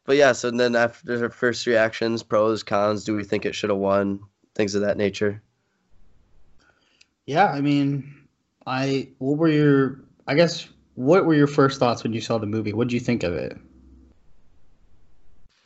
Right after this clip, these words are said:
Speaker 1: Uh, that it wasn't as good as I was led to believe. <laughs>
Speaker 2: <laughs> Well, okay, let me, like, I really,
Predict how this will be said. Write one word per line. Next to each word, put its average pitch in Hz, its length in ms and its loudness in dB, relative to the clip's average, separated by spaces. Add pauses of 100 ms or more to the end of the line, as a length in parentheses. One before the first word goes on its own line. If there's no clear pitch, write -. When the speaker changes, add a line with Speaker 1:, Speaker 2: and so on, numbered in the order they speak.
(440)
Speaker 1:
Uh, 160 540 8 (360)
that 135 260 4
it 135 80 6
wasn't 165 280 2
as 160 100 -2
good 170 160 4
as 156 100 -2
I 156 100 2
was 143 120 -2
led 147 160 2
to 143 60 -4
believe. 127 500 -2 (1040)
<laughs> - 0 -
Speaker 2:
<laughs> 240 840 6 (400)
Well, 180 280 10
okay, 165 260 4
let 143 160 4
me, 196 160 0
like, 185 260 0 (120)
I 175 160 2
really, 185 500 2